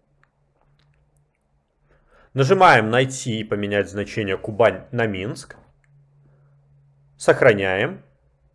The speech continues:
Чекаем наш тогл и обновляем нашу страницу на клиенте. Видим, наш турнир теперь в Минске. А, то есть мы сделали подмену данных только у нас на клиенте.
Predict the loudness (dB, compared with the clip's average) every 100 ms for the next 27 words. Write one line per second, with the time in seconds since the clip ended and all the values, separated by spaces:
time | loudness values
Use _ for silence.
0 | _ _ _ -20 -20 -6 2 4 4 -2
1 | -2 -4 0 0 2 0 -2 -4 -2 -2
2 | 0 0 0 -6 -6 -6 -6 -6 -8 -8
3 | -8 -8 -8 -10 -14 -20 -20 _ _ _
4 | _ _ _ _ _ _ -6 0 2 2
5 | 2 0 -2 -2 -4 -6 -4 -2 -2 -4
6 | -8 -10 -10 -6 -6 -8 _ _ _ -4
7 | 2 2 2 0 0 -4 -2 0 2 0
8 | -2 -10 _ _ _ -2 -2 -2 -4 -2
9 | 0 0 0 -4 -8 -20 _ _ _ 4
10 | 4 4 0 -2 -4 -4 -6 -10 -8 -6
11 | -8 -12 -16